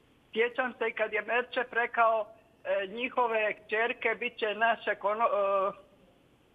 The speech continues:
konobarice, a mi ćemo njihovi šefovi, tako nekako. E, sad, kako oni nas smatraju da smo mi ovce i ma-, i stoka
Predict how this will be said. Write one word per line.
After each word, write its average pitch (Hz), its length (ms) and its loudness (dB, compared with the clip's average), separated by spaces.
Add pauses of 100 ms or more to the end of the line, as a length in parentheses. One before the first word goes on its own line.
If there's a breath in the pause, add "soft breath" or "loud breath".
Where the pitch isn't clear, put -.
(500)
konobarice, 196 960 2
a 190 120 4
mi 214 160 -4
ćemo 190 260 -4
njihovi 190 420 -2
šefovi, 196 440 -2
tako 170 340 -4
nekako. - 220 -20 (800 soft breath)
E, 202 220 4 (180)
sad, 233 260 4 (160)
kako 185 280 0
oni 269 220 6
nas 262 260 6
smatraju 247 520 4
da 208 180 2
smo 214 240 -8
mi 240 260 -2
ovce 208 500 -2
i 185 140 -8
ma-, 208 320 -4
i 190 80 -8 (300)
stoka 208 400 2